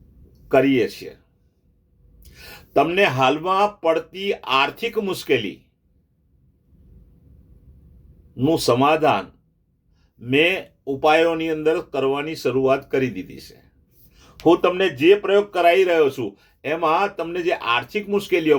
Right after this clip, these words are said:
પડતી હોય તો એનું સમાધાન તમને જલ્દીથી મળે,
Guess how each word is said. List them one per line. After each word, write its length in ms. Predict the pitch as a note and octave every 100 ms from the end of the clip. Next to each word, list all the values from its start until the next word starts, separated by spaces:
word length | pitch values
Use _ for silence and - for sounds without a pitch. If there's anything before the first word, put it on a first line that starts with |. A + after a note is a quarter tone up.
| C3
પડતી 400 | B2+ - D3+ C#3
હોય 300 | A2 A2+ C#3 C#3+ _ _ _
તો 20 | D#3
એનું 260 | C#3+ E3 F3
સમાધાન 600 | C#3 B2+ C3+ D3 F3+ F3+
તમને 220 | F3 E3+ D#3
જલ્દીથી 540 | C#3+ C#3+ D3 C3 D3
મળે, 200 | B2+ A2+